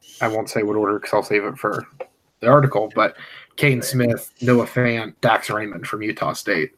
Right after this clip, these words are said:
Speaker 1: Keenan Brown's definitely up there. Him at the N F L P A Bowl, I think's big there. And Matt Miller's been already talking about him.
Speaker 2: Right. And yeah,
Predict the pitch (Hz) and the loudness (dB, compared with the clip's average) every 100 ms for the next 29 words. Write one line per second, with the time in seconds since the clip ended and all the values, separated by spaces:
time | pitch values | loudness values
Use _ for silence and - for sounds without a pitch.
0 | - 151 160 135 139 131 117 143 127 127 | 0 4 6 6 6 4 2 2 2 2
1 | 117 117 107 104 107 - 135 135 131 131 | 0 -2 -2 -4 -4 -2 2 4 4 2
2 | 123 120 120 110 113 113 107 104 101 98 | 0 -2 -4 -6 -4 -4 -2 -2 -2 -4
3 | 104 - - - _ _ - 113 107 104 | -12 -12 -16 -18 _ _ -4 -2 0 -2
4 | 95 - 113 131 120 120 107 113 113 110 | -2 -4 2 2 2 -2 -2 -6 -6 -6
5 | - 113 104 98 104 104 98 - - 151 | -4 -6 -6 -6 -6 -6 -14 -20 -18 -16
6 | - - _ - 117 120 123 107 - - | -16 -20 _ -8 -6 -4 -8 -8 -16 -20
7 | - _ - 185 185 185 | -20 _ 0 2 4 4